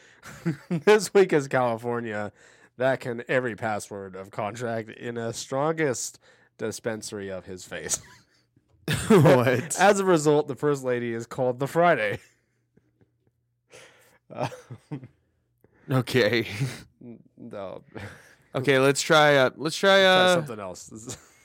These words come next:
Speaker 1: <laughs>
Speaker 2: no more knock knock jokes or men walking into a bar, though. Um, you know any good joke prompts?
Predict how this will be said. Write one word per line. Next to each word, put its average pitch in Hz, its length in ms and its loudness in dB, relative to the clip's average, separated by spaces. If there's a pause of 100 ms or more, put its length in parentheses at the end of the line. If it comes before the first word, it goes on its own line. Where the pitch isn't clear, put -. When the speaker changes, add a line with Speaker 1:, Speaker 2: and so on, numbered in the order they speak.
(120)
Speaker 1:
<laughs> - 340 -20
Speaker 2:
no 175 100 0
more 196 200 4
knock 156 280 6
knock 147 200 2
jokes 135 340 2
or 127 60 -4
men 123 200 -6
walking 117 280 -4
into 107 300 -10
a 101 40 -8
bar, 98 240 -8
though. 73 300 -12 (320)
Um, 120 500 -8 (2250)
you 117 140 -8
know 123 160 0
any 120 120 0
good 120 180 -2
joke 117 340 -2
prompts? 131 540 -6